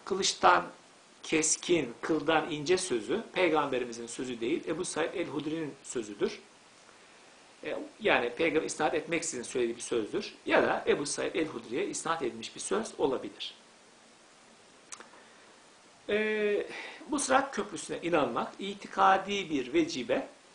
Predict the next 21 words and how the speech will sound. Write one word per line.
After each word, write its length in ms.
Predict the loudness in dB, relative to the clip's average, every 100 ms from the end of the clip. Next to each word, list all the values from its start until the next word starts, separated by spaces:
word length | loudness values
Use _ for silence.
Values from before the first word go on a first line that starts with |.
| -20 -6
değildir. 640 | -2 0 -2 -6 -8 -8 -10 -18
Çünkü 500 | -10 -10 -4 -2 -2 -6 -18 -12
hadisler 1080 | -4 -2 -2 0 2 2 4 4 4 4
itikatta 640 | 0 -2 -2 0 0 0 -6
hüccet 420 | -6 -2 -2 0
olmaz. 520 | -2 -2 -8 -8 -12 -18 -20 -20 -20 -20 -20 -18
Çünkü 300 | -10 -10 -8
subutu 460 | -6 -4 -4 -4 -2
zannidir. 640 | 2 2 2 -4 -4 -6 -2
Peygamberden 720 | 0 2 2 2 0 -2 -2
geldiği 320 | -2 -2 -6
kesin 480 | -8 -6 -4 -6 -8 -8 -2
değildir. 540 | 0 -2 -10 -14 -14 -16 -20 -20 -20 -20 -20 -20 -20 -20 -20 -20 -20 -20 -20 0
Zaten 440 | 4 4 2 -2
Kur'an-ı 340 | 2 2 2
Kerim'in 460 | 0 0 0 -4 -8 -16 -10
üçte 320 | -6 0 0
biri 180 | 0 0
cennet 380 | -2 0 -2 0
cehennemden 600 | -2 -2 -4 -2 -2 0
bahsediyor. 800 | -2 -4 -8 -8 -10 -10 -14